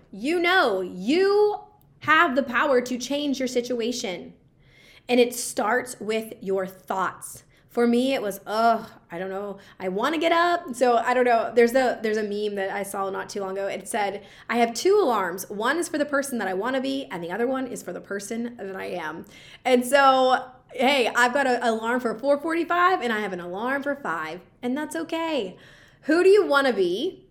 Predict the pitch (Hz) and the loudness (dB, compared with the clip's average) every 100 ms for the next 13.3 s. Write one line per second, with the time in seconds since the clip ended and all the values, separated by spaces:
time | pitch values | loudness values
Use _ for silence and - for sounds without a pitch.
0 | _ _ _ _ _ _ _ _ - 247 | _ _ _ _ _ _ _ _ -2 2
1 | 233 226 226 - - 285 277 208 214 247 | 2 2 -2 -4 -2 -2 -2 0 4 4
2 | - 170 - - 196 196 - 190 - - | 2 -6 -8 -8 -8 -8 -8 -8 -8 -12
3 | - 196 185 _ _ _ - - 233 285 | -12 -14 -20 _ _ _ -10 -2 0 0
4 | 339 240 196 208 262 269 - 214 196 247 | -2 -4 -4 -2 -4 -6 -10 -10 -4 -2
5 | 294 339 330 - - - 262 240 226 269 | -2 -2 -4 -10 -20 -8 -8 -4 -4 -2
6 | 302 - - - 208 208 - - _ _ | -2 -6 -10 -6 -4 -4 -8 -20 _ _
7 | _ _ 220 214 - - 202 196 208 - | _ _ -6 -4 -6 -6 0 0 0 -4
8 | 302 247 214 202 190 180 - - 208 - | -4 0 -2 -2 -6 -10 -6 -4 -4 -4
9 | - 233 214 196 196 190 170 214 330 330 | -6 -6 -6 -6 -6 -8 -4 -2 0 0
10 | 190 190 190 208 254 - _ _ 233 220 | -2 -6 -6 -6 -8 -12 _ _ -4 -2
11 | 277 311 202 220 262 269 226 226 214 190 | -2 -2 -2 0 2 2 0 -2 -6 -4
12 | 247 247 247 220 214 226 220 226 226 240 | -4 -2 -2 -2 -2 -2 -2 -6 -2 -2
13 | 254 240 | -2 -4